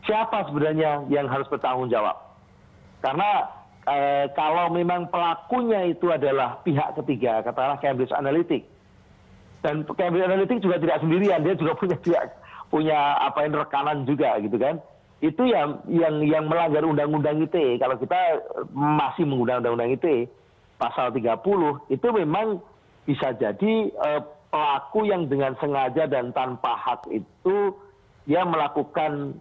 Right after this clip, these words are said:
katakanlah, em, secara melawan hukum mengakses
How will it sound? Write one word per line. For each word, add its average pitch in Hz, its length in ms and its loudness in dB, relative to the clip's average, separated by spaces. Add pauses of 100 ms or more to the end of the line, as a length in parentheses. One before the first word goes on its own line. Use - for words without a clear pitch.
katakanlah, 139 800 -2 (560)
em, 131 420 0
secara 147 220 -2
melawan 139 320 0
hukum 175 320 -2
mengakses 160 440 -2